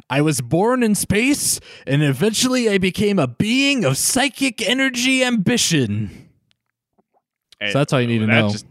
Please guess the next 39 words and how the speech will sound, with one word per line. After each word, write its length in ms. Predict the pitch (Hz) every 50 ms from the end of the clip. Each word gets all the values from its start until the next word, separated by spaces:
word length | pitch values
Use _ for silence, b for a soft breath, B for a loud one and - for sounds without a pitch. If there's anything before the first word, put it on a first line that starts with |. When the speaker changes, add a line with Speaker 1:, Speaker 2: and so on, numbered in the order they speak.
| - -
Speaker 2:
that 180 | 120 107 - -
sums 200 | 117 110 110 110
it 80 | 110
up, 200 | 120 131 123 - _
you 120 | - 95 95
know? 200 | 95 101 113 123
Speaker 1:
Yeah. 140 | 127 123 110
Speaker 2:
That, 200 | 104 104 104 -
that, 280 | - 110 113 117 107 -
that 180 | 117 123 127
<laughs> 0 |
explains 420 | 127 117 - - - 156 147 143 143
everything. 400 | 156 160 151 131 110 - 95 85 - b b b b b b b b b b b b b b b b
Uh, 260 | 117 113 117 117 117
Speaker 1:
That's 120 | 117 113 113
his 100 | 110 104
whole 600 | 139 135 135 143 143 139 139 139 139 135 135 135
motivation. 580 | 131 123 123 120 117 104 98 85 - - - - _ _ _ _ _ -
Speaker 2:
Oh 240 | 143 135 135 127 120
my 100 | 120 113
god. 340 | 117 117 117 110 104 104 - -
I, 500 | 117 123 123 123 123 120 104 - - - B B B B B B B _ _ _ _ _ _ _ _ _ _ _
yeah, 480 | - 135 139 139 131 123 117 107 90 - - -
this 220 | - 131 135 - -
guy, 360 | - 147 135 127 127 123 113
this 180 | 123 143 -
is, 180 | 190 175 151 -
like, 160 | 151 143 139
the 100 | - -
big 280 | 135 135 123 117 107 113
bad, 360 | 101 95 92 92 92 92 117 - _ _ _ _ _ _ _ _ _ _ _ _ _ -
I 80 | 104 104
understand 500 | 107 107 107 - - 123 110 110 107 -
to 80 | -
be 140 | 113 113 107
the 180 | 98 104 98 98
final 320 | - 123 120 123 123 117
boss 400 | 107 117 113 110 110 110 - -
of 300 | - - 104 101 98 92